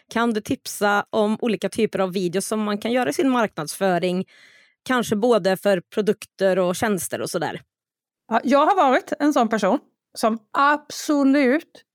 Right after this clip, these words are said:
Speaker 2: inte ville vara framför kameran. Jag marknadsförde en hel webbutbildning och gjorde en hel webbutbildning utan i,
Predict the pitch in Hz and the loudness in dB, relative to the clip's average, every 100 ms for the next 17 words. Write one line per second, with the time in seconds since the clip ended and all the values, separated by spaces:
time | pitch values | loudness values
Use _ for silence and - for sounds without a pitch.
0 | _ _ _ _ _ 262 247 220 208 196 | _ _ _ _ _ 4 4 2 0 2
1 | 208 185 180 165 175 175 165 170 165 214 | 4 4 4 2 0 -2 0 0 2 2
2 | 233 - 208 220 226 226 226 233 240 233 | 2 0 2 4 4 2 2 2 2 0
3 | 202 - 202 202 196 202 190 180 196 175 | -2 2 2 2 2 2 2 2 2 0
4 | - - 170 160 175 202 - 190 185 247 | -4 -2 -2 0 0 0 0 0 2 2
5 | 214 156 220 254 208 208 180 170 180 170 | 2 2 4 4 4 2 2 -2 -2 -2
6 | 170 - 226 208 170 | -2 0 0 2 0